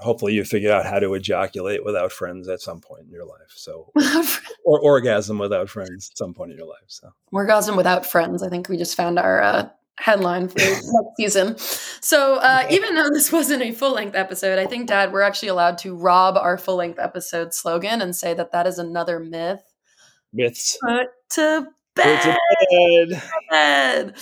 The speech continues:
Speaker 2: Yeah, but you'll be in your bunk. Um, so that's it for today's <laughs> study session. We will catch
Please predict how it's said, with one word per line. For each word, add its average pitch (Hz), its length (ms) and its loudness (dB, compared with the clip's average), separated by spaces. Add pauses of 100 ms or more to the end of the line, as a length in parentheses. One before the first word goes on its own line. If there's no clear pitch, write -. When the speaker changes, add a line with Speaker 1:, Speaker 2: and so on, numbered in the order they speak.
(600)
Speaker 2:
Yeah, 214 320 2 (220)
but 262 120 -6
you'll 226 160 0
be 226 100 -4
in 220 100 -4
your 202 80 -6
bunk. - 460 -2
Um, 214 320 2
so 262 100 -2
that's 277 240 2
it 277 160 -2
for 254 140 0
today's 240 420 2
<laughs> - 0 -
study 220 300 0
session. 202 520 -2
We 190 120 -4
will 208 160 -2
catch 190 240 0